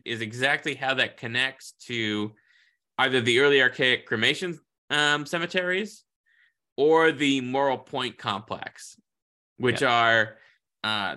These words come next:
Speaker 1: the sort of beginnings of a period during which then there's gonna later be more rare and kind of isolated burials.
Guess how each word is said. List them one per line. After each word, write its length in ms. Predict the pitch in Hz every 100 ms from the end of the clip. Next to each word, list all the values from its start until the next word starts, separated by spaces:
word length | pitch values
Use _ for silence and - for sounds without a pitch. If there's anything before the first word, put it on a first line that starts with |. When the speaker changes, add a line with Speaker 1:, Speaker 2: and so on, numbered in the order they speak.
| -
Speaker 1:
the 100 | 127
sort 220 | 117 147 127
of 120 | 117
beginnings 1300 | 117 113 - 147 175 170 151 139 135 135 131 - - _ -
of 680 | 123 120 117 110 107 104 87
a 40 | -
period 440 | - 143 131 120
during 220 | 123 117
which 160 | 120 117
then 120 | 120
there's 120 | 110
gonna 200 | 117 110
later 280 | 107 131 131
be 340 | 113 110 104 _ -
more 260 | 117 110 107
rare 460 | 120 123 123 123
and 100 | 104
kind 180 | - 107
of 80 | 71
isolated 560 | 131 143 139 127 120 117
burials. 600 | 113 110 104 104 107